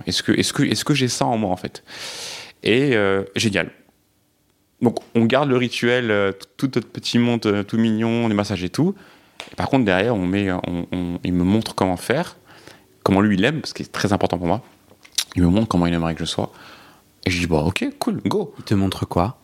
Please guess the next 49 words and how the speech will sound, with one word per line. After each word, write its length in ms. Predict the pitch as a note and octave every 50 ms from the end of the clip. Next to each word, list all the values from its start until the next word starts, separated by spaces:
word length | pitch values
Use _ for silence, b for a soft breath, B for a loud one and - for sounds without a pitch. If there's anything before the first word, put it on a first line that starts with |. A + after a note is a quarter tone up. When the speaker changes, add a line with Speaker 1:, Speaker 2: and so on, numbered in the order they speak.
| _ _ _ -
Speaker 2:
Qu'est-ce, 160 | - G2+ G2 -
il 140 | A#2+ G2+
Speaker 1:
Des 80 | F#2+ A#2
Speaker 2:
aime 40 | A#2+
Speaker 1:
vidéos, 460 | A#2 A#2 A2 A#2 A2+ A2+ A2+ A#2 B2+ B2 - -
des 80 | G2+
vidéos, 180 | G2 G2 A#2+ F3+
par 120 | F#3+ -
exemple. 260 | D3 B2+ C3+ C3+ - B B B B B B B
Des 80 | - G2
vidéos 240 | G2 G2 G#2 A2+
de, 180 | A2 G2+ G2 F#2
de, 180 | F2 F2+ F2+ F2+
de, 500 | F2 F2+ F2+ F2+ F2+ F2+ F2 F2 F2+ F2+
de, 160 | F2 - F#2
de, 60 | F2 - - -
de 160 | - - G2
mecs 220 | G2 G2+ G#2+ A2+ -
qui 100 | - -
ont, 140 | F#2+ F2+ F2
qui 80 | - F2+
ont 40 |
un 20 | F2
rapport 220 | E2+ F2+ - G2 F#2+
sexuel 500 | - - - - - F2+ B2 C#3 G#2+ F2
dans 140 | F2 G#2
ce, 140 | A2+ - -
de, 120 | F#2 F#2 F#2
dans 280 | F2+ F#2 F2+ - F#2
ce 40 | F2
délire 240 | F#2 F#2 - A2+ F#2
d'homme 200 | F2+ G#2 G#2 G2+
top. 180 | - F#2+ - - B B B B B B B B B B B -
Et 20 | -
je 60 | -
comprends, 320 | - A2 - - F2 G#2+
je 80 | A2 -
regarde, 220 | F2 E2+ - G#2 -
je 60 | -
fais, « 80 | -
Ok, 140 | E2+ - -
d'accord. » 200 | - C#3 C3+ F#2 F2
Speaker 2:
Qu'est-ce 180 | - - G#2
que 60 | B2 A2
tu 140 | - - A2
vois 200 | F#2+ F#2 F#2+ A2
sur 160 | - - G2
la 80 | F#2
vidéo ? 400 | F2 F2 E2+ F2 F2 F2+ F#2+ B2